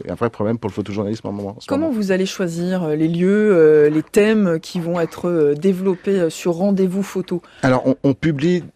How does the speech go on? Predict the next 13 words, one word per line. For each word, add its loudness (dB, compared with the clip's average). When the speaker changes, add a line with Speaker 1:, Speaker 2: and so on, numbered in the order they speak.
Speaker 1:
euh, 2
on 2
a 4
une 2
spécificité, -2
on 4
essaie 0
de 2
publier 0
les 4
reportages -4
par -2
épisode. -4